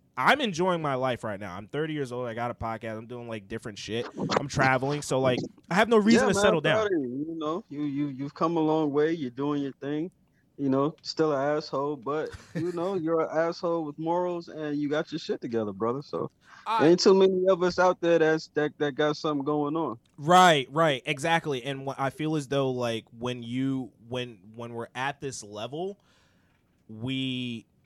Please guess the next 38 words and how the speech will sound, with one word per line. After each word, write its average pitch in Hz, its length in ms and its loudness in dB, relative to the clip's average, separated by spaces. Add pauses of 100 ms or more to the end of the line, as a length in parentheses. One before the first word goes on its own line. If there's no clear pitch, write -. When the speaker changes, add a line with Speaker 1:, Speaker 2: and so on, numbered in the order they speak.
(640)
Speaker 1:
you 139 100 -8
know, 120 140 -4
we 131 180 -4
wanna 147 300 -4
accommodate 123 680 -4
for 120 260 -6
that 120 300 -4
life 110 300 -8
as 101 120 -10
much 104 220 -10
as 95 80 -16
possible. 87 560 -10
Like, 92 240 -8
relationships 139 880 -4
is 131 180 -6
something 139 440 -2
that 123 200 -4
you 123 120 -6
find 127 360 -4
along 113 360 -8
the 92 80 -12
way. 101 200 -4
It's 90 140 -12
not 151 220 -2
something 147 320 -6
that 120 160 -4
you 101 80 -12
seek 139 260 -6
in 113 80 -8
order 113 160 0
to 95 60 -8
validate 95 440 -4
yourself. - 300 -10
So 101 120 -10
that's 131 320 -2
the 135 100 -6
reason 120 360 -6
why 107 340 0